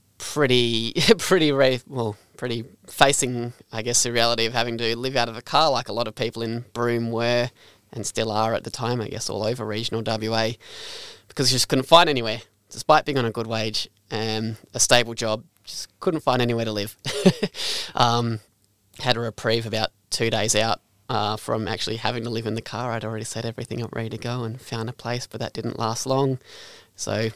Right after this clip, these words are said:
went into a third place, which, um, I was very fond of. It had a lot of frogs.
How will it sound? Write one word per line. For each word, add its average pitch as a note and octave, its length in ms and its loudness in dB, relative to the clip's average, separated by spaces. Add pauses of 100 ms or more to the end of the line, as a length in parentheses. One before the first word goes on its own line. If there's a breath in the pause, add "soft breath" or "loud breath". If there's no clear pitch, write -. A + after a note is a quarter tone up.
(120)
went A#2 140 0
into A#2 120 -2
a A2 60 0
third D#3+ 280 6
place, F3 340 2
which, - 500 -6
um, A2+ 460 -2 (480)
I C3 60 4
was A#2+ 120 2
very C#3+ 180 6
fond C#3 240 0
of. F3+ 80 2
It E3 60 -4
had D3 120 -6
a C#3 40 -4
lot C3+ 100 0
of - 60 -12
frogs. - 460 -4